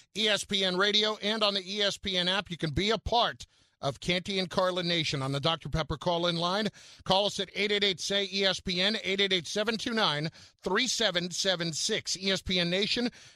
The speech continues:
is presented by Doctor Pepper. It ain't college football season without the delicious taste of an ice-cold Doctor Pepper, the one fans deserve. Does this game mean more to the Ravens tonight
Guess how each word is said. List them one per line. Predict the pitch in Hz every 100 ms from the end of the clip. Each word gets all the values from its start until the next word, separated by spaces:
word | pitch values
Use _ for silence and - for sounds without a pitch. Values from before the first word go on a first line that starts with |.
| -
is | 170
presented | - 196 151 240 277
by | 214
Doctor | 185 170 -
Pepper. | 165 170 151 170 202
It | 180
ain't | 185 -
college | 185 175 165
football | - 180 185 160
season | - 175 160 180 - - -
without | 135 151 160 208 -
the |
delicious | 202 220 208 190 202 -
taste | - 160 139
of | 156
an | 147 165
ice-cold | 190 - - 202 185 160
Doctor | 170 165 -
Pepper, | 151 170 143 120 113 - - _
the | - 147
one | 143 151 139
fans | 131 160 135 131
deserve. | - 135 135 143 - _ _ _ -
Does | 170
this | - 302
game | - 208 220 170
mean | 185 226 214
more | 208 220 160 143 170 _ _ -
to | 190
the | 170
Ravens | 156 185 214 208 196
tonight | 202 180 190